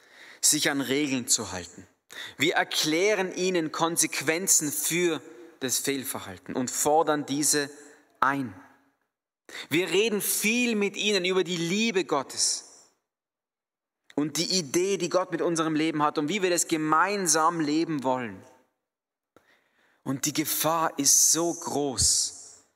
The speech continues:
dabei zu streng zu sein. Das ist nicht die einzige Gefahr, aber definitiv eine. Warum ist es so?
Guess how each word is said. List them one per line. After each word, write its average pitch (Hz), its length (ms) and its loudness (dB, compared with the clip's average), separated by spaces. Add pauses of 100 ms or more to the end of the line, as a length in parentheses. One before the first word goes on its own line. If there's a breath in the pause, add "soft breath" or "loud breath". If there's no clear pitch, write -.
(360)
dabei 127 420 0
zu 131 380 2
streng 117 600 -2
zu - 220 2
sein. 85 340 -6 (1700 loud breath)
Das 135 140 2
ist - 200 2
nicht 196 180 -2
die 170 120 2
einzige 139 500 0
Gefahr, 95 460 -10 (2000)
aber 113 400 -2 (480)
definitiv 104 640 -6
eine. 92 300 -10 (1300 loud breath)
Warum 143 360 -2
ist - 180 -2
es - 180 2
so? 95 120 -6